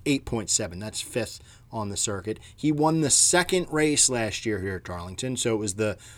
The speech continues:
the second half of the back-to-back in the spring. In the playoff race, he finished thirteenth. So when he finishes outside the top ten, this pattern that has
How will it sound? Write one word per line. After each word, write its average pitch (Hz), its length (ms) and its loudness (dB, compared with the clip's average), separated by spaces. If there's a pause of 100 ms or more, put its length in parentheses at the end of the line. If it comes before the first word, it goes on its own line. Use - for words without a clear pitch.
(200)
the 90 180 -6 (360)
second - 340 0
half 127 200 0
of 113 40 -8
the 110 80 -2
back-to-back 117 920 0
in 107 120 -4
the 95 40 -4
spring. 107 640 2 (340)
In 135 80 -6
the 139 140 -2 (720)
playoff 208 520 8
race, 190 300 6
he 165 100 0
finished 156 440 0
thirteenth. 160 680 2 (440)
So 151 560 6 (340)
when 135 160 0
he 190 160 2
finishes 175 800 6 (100)
outside 147 960 2 (220)
the 127 100 0
top - 400 -2
ten, 110 480 2
this 107 140 -2
pattern 127 540 4
that 107 120 -2
has 101 240 -4